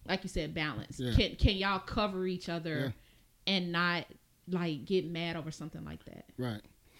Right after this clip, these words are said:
Speaker 2: I mean, 'cause <clears throat> the thing is this. All right, everybody go into business for money.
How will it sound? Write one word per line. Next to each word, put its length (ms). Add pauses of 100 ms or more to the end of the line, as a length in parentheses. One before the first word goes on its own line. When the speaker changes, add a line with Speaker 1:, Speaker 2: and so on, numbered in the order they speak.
(300)
Speaker 2:
I 100
mean, 280
'cause 540
<clears throat> 80
the 300
thing 280
is 120
this. 260 (1900)
All 100
right, 220
everybody 520
go 240
into 200
business 480
for 340
money. 460